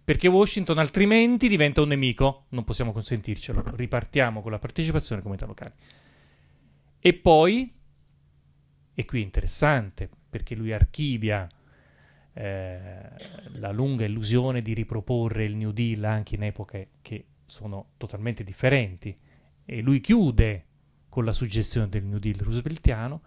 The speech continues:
perché dice: "È il momento del pieno coinvolgimento del sistema di impresa privata, perché è l'impresa privata che noi dobbiamo incoraggiare, a cui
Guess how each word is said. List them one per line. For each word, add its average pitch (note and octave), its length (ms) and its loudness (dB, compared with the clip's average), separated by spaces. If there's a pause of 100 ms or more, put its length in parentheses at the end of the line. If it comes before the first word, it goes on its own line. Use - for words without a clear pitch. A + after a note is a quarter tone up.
(160)
perché B2+ 260 0
dice: B2 260 -2
"È - 20 2
il C3+ 60 2
momento D#3 580 2
del B2+ 160 0
pieno C#3+ 260 0
coinvolgimento C3 840 -2
del G2+ 100 -6
sistema G#2+ 460 -6
di G#2 100 -6
impresa G2+ 340 -6
privata, G2 480 -6 (300)
perché C#3+ 300 4
è - 20 8
l'impresa D3+ 500 4
privata A2+ 520 2
che A#2+ 280 -2 (260)
noi C3+ 240 0
dobbiamo A#2+ 340 0
incoraggiare, A2+ 640 -2
a A2+ 40 -6
cui A2 260 -6